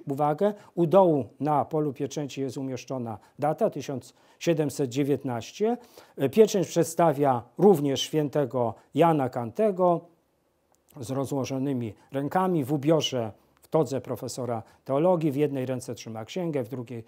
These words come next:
skrzyżowane berła. Data tysiąc siedemset dziewiętnaście jest tutaj bardzo ważna, albowiem, y, mówi o okolicznościach, w których powstała ta pieczęć.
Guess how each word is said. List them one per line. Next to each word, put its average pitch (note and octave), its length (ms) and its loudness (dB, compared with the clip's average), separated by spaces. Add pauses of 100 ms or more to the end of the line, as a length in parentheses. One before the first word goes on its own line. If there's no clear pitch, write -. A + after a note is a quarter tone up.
(200)
skrzyżowane C3+ 800 -2 (240)
berła. D3+ 460 4 (240)
Data G#3+ 380 4
tysiąc E3 380 -4
siedemset G#3 480 2
dziewiętnaście D3+ 760 -4
jest D#3+ 280 -4
tutaj G3 400 -4 (280)
bardzo D#3+ 360 4
ważna, D3 600 -2 (340)
albowiem, F#3 760 4 (340)
y, C3 220 2
mówi A3 460 4
o D#3+ 160 2
okolicznościach, F3+ 800 2
w - 40 -20
których E3+ 220 0
powstała D3+ 480 -2
ta C#3+ 140 -4
pieczęć. - 580 -12